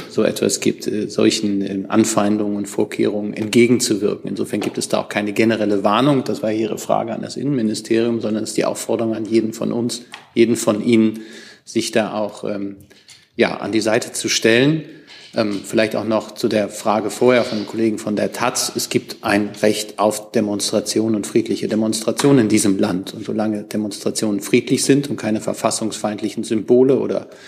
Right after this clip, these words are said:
auch Parolen skandiert werden, ist das Recht eines jeden, sich zu versammeln, friedlich, wenn es denn ist, und zu demonstrieren und seinen Standpunkt zum Ausdruck zu bringen. Wenn es dabei aber das Existenzrecht Israels beispielsweise, ähm,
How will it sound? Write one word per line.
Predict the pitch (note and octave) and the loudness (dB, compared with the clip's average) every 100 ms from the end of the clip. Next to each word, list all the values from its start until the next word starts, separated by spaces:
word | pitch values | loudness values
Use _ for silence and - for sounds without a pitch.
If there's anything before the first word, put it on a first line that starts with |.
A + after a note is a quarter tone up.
| - - _ | -20 -20 _
auch | - G2+ - - | -2 -2 -4 -12
Parolen | - G#2+ A2+ B2 B2 A#2+ | -2 2 6 6 6 4
skandiert | - A#2 G2+ A#2 C#3+ - | 2 0 2 2 2 2
werden, | G#2+ A2 B2+ A2+ | 4 6 4 0
ist | - C3 - | -2 -2 -2
das | A2 - | -2 0
Recht | A2+ - | 0 0
eines | - A2+ - | -2 -2 -2
jeden, | G#2+ A2+ B2 | 0 2 2
sich | A2+ - | 0 -2
zu | - A#2 | -2 0
versammeln, | F#2+ F#2+ G2 A2+ C3+ D#3 | 0 0 2 2 0 -2
friedlich, | - - A2 A#2 C#3 - - _ | -8 -2 -2 2 0 0 -14 _
wenn | - G#2+ | -8 -6
es | G2+ | -6
denn | G#2+ G#2+ - - - - _ _ _ | -8 -10 -12 -20 -20 -20 _ _ _
ist, | - A#2+ - - | 0 2 0 -4
und | A#2 A2+ - - - | -2 0 -2 -12 -2
zu | A2 | 2
demonstrieren | A2 A2+ A2 - B2 A#2 | 2 2 0 2 4 4
und | A2+ | 2
seinen | A2+ A2 | 2 2
Standpunkt | C3 C#3 C3 G#2+ | 0 0 2 0
zum | - G#2+ | -2 -2
Ausdruck | - - - G2+ - | -2 -4 -8 -12 -12
zu | G2+ | -16
bringen. | - G2 G#2 A2 | -10 -10 -10 -2
Wenn | A2+ A2+ | 0 0
es | - | 0
dabei | G2+ G2+ G#2 | -2 0 -2
aber | - A2 A2 - - _ _ _ | -4 -4 -4 -6 -16 _ _ _
das | - - | -12 -10
Existenzrecht | - - - G2+ G#2 - G2+ | -8 -8 -6 -4 -4 -2 -2
Israels | C3+ B2+ B2+ A#2+ A#2+ | 0 0 4 4 4
beispielsweise, | A#2+ A2+ B2 - A#2 A2+ A#2+ A#2+ - | 0 0 -2 0 2 2 2 0 -2
ähm, | - A#2 A2 | -2 -2 -2